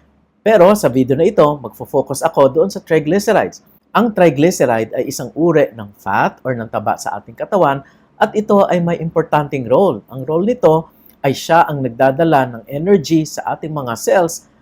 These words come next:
specifically ng fat, para ito ang maging source ng energy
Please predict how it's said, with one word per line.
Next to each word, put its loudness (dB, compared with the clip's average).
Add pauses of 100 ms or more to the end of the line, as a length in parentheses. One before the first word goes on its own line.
(580)
specifically 0
ng -6
fat, 4
para 0
ito -2
ang -4
maging -8
source -2
ng -8
energy -4